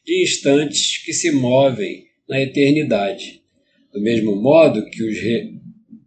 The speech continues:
os relevos do solo se apagam e desaparecem para quem se eleva no espaço, né? Então é uma, é uma comparação muito,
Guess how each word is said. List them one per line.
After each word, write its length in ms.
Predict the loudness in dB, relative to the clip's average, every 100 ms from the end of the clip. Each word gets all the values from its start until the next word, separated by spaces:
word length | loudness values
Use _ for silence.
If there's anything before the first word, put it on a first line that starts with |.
| _
os 280 | -4 -2 0
relevos 800 | 0 0 2 4 2 0 -4 -6
do 120 | -8
solo 580 | -8 -2 6 6 6 0
se 180 | -2 0
apagam 800 | 0 0 0 2 2 2 -4 -4 -14 _ -10
e 120 | -4
desaparecem 1160 | 0 2 2 2 2 2 2 0 -2 -8 -12 _ _
para 300 | -2 0 -2
quem 240 | -4 -6
se 220 | -6 -4
eleva 380 | -2 -2 -2 -4
no 80 | -6
espaço, 760 | -8 -8 -8 -8 -10 -18 -20 _ _ _ _ _ _ _
né? 340 | -12 -12 -12 -18 _ _ _
Então 260 | -14 -12 -10
é 40 |
uma, 520 | -8 -8 -8 -12 -16 -20 _ _ _ _ _ _ _ _ _
é 60 |
uma 260 | -6 -4 -4
comparação 680 | -6 -2 0 0 0 -2 -2
muito, 880 | -4 -6 -4 -2 0 0 -2 -8